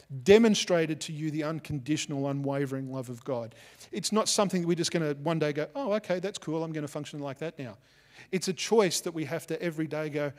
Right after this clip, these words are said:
"I, this is how I feel about it right now. But I actually choose to trust your story, God, that, that even on my worst day, I am no less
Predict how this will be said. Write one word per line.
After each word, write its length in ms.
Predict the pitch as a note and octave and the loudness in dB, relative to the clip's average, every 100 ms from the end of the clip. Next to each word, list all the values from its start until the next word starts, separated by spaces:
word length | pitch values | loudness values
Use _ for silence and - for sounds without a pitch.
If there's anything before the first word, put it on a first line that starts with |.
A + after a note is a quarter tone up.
| - - | -16 -2
"I, 100 | E3 | 0
this 200 | G3+ G3+ | 0 -2
is 80 | A#3+ | 4
how 160 | - G3+ | 6 6
I 80 | |
feel 320 | D#3 - G3 F#3+ | 0 0 0 0
about 280 | C#3 B2+ | -2 -6
it 80 | - | -6
right 200 | C#3+ B2+ | -8 -8
now. 280 | C#3 C#3 A#2+ - _ _ _ _ _ _ _ _ - | -8 -8 -10 -16 _ _ _ _ _ _ _ _ -4
But 120 | E3+ | 0
I 60 | |
actually 240 | G#3+ - A#3+ | 0 0 -4
choose 340 | - F#3+ E3+ | -4 -4 -6
to 100 | - | -8
trust 320 | C#3+ D#3+ C3 | -6 -6 -6
your 140 | D3+ D3 | -6 -6
story, 320 | - D3 C3 | -4 -4 -4
God, 340 | B2 C3+ C3 | -6 -8 -8
that, 140 | C3 C#3 _ _ _ _ _ _ | -8 -8 _ _ _ _ _ _
that 240 | - D#3 - | -8 -8 -4
even 320 | G3+ G#3+ G#3 | -4 -2 -4
on 180 | E3+ E3+ | -4 -4
my 120 | D#3 | -4
worst 540 | C#3+ D3+ D#3 - C3 | -4 -2 -2 -4 -8
day, 360 | B2 C#3+ C3+ C#3 | -8 -6 -6 -6
I 140 | C#3+ | -6
am 160 | C#3 C3+ | -6 -4
no 420 | C#3 D3 D#3 D#3 | -4 -4 -6 -6
less 440 | C#3 C#3 C3+ - | -6 -6 -8 -12